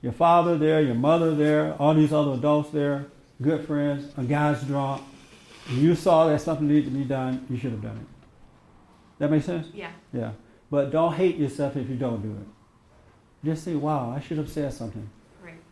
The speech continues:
Speaker 1: And then you'll be ready for the next time. But if you hate yourself for not speaking up, you're gonna miss the next moment too.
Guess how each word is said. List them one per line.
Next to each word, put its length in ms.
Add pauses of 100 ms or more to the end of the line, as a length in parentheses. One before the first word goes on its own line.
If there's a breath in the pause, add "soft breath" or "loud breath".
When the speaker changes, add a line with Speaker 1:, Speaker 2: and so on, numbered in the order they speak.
(120)
Speaker 1:
And 180
then 240
you'll 160
be 160
ready 360
for 280
the 60
next 340
time. 160 (300)
But 120
if 140
you 100
hate 220
yourself 320
for 80
not 220
speaking 340
up, 260 (380 soft breath)
you're 80
gonna 180
miss 200
the 120
next 300
moment 320
too. 220